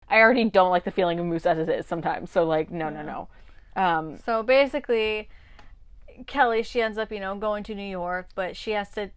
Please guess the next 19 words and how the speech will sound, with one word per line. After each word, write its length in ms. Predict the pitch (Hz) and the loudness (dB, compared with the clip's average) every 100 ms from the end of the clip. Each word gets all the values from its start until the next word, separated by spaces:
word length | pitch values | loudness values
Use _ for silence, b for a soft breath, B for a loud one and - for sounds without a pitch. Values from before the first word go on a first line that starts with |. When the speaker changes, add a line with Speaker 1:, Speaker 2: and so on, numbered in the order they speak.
| - - | -18 -12
Speaker 2:
she 180 | - | -10
can't 260 | 208 247 - | -2 -2 2
tell 220 | 294 330 | 4 4
her, 180 | 302 226 - 240 | 4 0 -4 -10
her 180 | 226 190 | -8 0
Speaker 1:
Yeah. 220 | 196 180 | 6 6
Speaker 2:
family, 220 | 220 202 233 | 4 -2 -4
so 140 | 240 | -4
she's 200 | 220 226 | -4 -4
like, 160 | 226 233 | -2 -2
"Yeah, 180 | 320 359 | 0 2
I'm 140 | 269 254 | 2 2
going 260 | 262 269 | 2 4
to 140 | 262 226 | 2 0
this 200 | 226 254 | -2 0
other 220 | 339 370 | -2 -2
place 440 | 214 214 214 214 | -4 -2 -2 -6
for 220 | - 214 208 | -6 -4 0
a, 280 | 196 190 | 0 -2